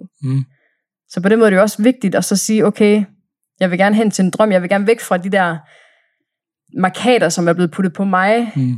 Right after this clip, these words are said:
Speaker 2: men det skal heller ikke være for enhver pris.
Speaker 1: Mm.
Speaker 2: Det skal heller ikke være, at man, men på sin vej burde man jo opbygge mennesker, se sig omkring, hvor kan jeg hjælpe for så at komme fremad.
Speaker 1: Ja.
Speaker 2: Der er jo også stor forskel.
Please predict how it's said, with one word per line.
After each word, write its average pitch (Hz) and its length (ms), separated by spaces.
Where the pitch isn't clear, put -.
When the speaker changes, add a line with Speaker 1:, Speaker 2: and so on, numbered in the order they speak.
Speaker 2:
men 190 180
det 175 80
skal - 140
heller 226 80
ikke 208 80
være 185 80
for 190 120
enhver 190 300
pris. 160 240
Speaker 1:
Mm. 131 220
Speaker 2:
Det 170 80
skal - 120
heller 208 140
ikke 190 140
være, 202 300
at 175 100
man, 175 300
men 185 140
på 190 100
sin 185 180
vej 208 220
burde 233 200
man 170 160
jo 170 220
opbygge 202 420
mennesker, 185 500
se 233 220
sig 190 140
omkring, 208 280
hvor 220 120
kan 202 160
jeg 190 80
hjælpe 214 340
for 254 120
så - 220
at - 100
komme 170 160
fremad. - 460
Speaker 1:
Ja. 117 120
Speaker 2:
Der 208 60
er 208 40
jo 214 80
også 220 140
stor 214 160
forskel. - 460